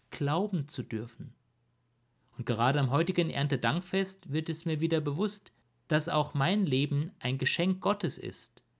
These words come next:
Und die Tatsache, dass ich ernten kann und von der Natur und ihren Gaben ernährt werde. Ein dankbarer Mensch zu sein und immer mehr zu werden,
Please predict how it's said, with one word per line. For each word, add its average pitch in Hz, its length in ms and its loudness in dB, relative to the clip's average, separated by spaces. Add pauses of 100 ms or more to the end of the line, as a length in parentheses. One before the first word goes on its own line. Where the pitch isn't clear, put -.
(460)
Und 139 160 2
die 147 100 2
Tatsache, 143 680 2
dass 131 260 0
ich - 240 -6
ernten 180 440 2
kann 160 360 0 (380)
und 139 140 2
von 143 160 4
der 147 100 6
Natur 202 680 4 (140)
und 156 160 -4
ihren 131 300 -2
Gaben 147 720 2
ernährt 139 520 0
werde. 104 380 -4 (1500)
Ein 110 180 0
dankbarer 165 600 4
Mensch 151 420 0
zu - 140 0
sein 156 560 0 (180)
und - 280 -4
immer 220 260 4
mehr 160 400 0
zu 151 240 0
werden, 123 440 0